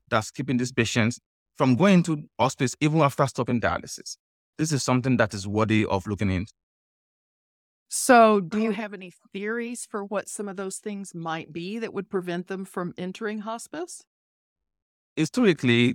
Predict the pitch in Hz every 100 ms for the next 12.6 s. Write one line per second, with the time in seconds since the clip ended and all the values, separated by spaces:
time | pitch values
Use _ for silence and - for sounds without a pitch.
0 | _ 110 123 131 139 143 110 104 202 113
1 | 101 98 107 110 110 104 98 87 - -
2 | 92 104 135 - _ - 107 104 _ -
3 | 123 135 123 - 143 147 135 165 - 101
4 | 110 107 - _ _ - 120 127 117 110
5 | 214 101 71 - _ _ - 156 139 147
6 | 175 160 147 - 135 104 104 - - -
7 | _ _ _ _ _ - 123 120 - _
8 | _ 113 120 104 - - 208 - 185 190
9 | _ - 214 220 208 190 175 180 160 165
10 | 156 151 - _ _ - - 147 110 120
11 | 139 - 107 90 113 - 165 143 147 143
12 | 147 143 135 131 127